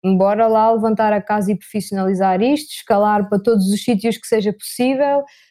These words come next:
testar, mas na verdade eu sabia zero de empreendedorismo social, eu n-, eu não sabia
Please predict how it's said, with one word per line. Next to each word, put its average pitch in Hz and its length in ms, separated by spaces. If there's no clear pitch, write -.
testar, 254 720
mas 226 120
na 269 100
verdade 262 360
eu 254 40
sabia 262 500
zero 208 500
de 233 80
empreendedorismo 220 640
social, 185 480
eu 165 60
n-, 180 160
eu 180 80
não 185 60
sabia 220 420